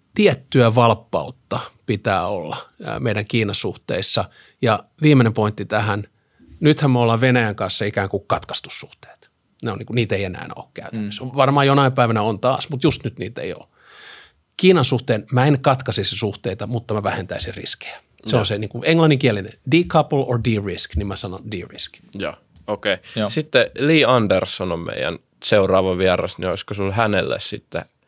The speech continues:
Speaker 2: puolestaan joku kysymys?
Speaker 1: Joo, otetaan Leelle. Siis mähän on Lee-fani, mä oon myös julkisesti tämän sanonut ja sanon uudemman kerran.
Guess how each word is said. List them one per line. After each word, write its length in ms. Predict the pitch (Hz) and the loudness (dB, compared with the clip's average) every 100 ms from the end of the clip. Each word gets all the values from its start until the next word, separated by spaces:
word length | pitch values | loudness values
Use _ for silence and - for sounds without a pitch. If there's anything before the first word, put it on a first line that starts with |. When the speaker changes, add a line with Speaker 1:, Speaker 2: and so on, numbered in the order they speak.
| _ _ | _ _
Speaker 2:
puolestaan 500 | 82 85 - - 50 | 0 0 -4 -4 -4
joku 220 | - - | -4 -10
kysymys? 520 | - 95 - - - - - _ | -12 -12 -14 -14 -20 -18 -20 _
Speaker 1:
Joo, 340 | 208 165 95 - | 4 4 2 -8
otetaan 640 | 180 160 156 151 139 127 131 - | -2 -2 2 2 2 -2 -8 -6
Leelle. 420 | 170 170 135 110 | 4 6 6 4
Siis 240 | - 117 | 2 2
mähän 220 | - 135 123 | 4 4 4
on 120 | 117 | 4
Lee-fani, 540 | 120 101 101 113 143 160 | 2 2 -2 -2 -4 -6
mä 160 | 135 | -6
oon 80 | 104 | -4
myös 200 | 107 101 | -4 -2
julkisesti 480 | 120 104 98 - 117 - | -2 -2 -4 -6 -8 -6
tämän 160 | - | -4
sanonut 540 | - 90 117 123 139 - - - - - | -2 0 2 2 2 -2 -18 -18 -10 -4
ja 80 | |
sanon 280 | 113 123 117 | 0 2 2
uudemman 380 | 120 110 110 104 | 2 0 0 -4
kerran. 400 | - 110 110 107 | -2 -2 -2 -6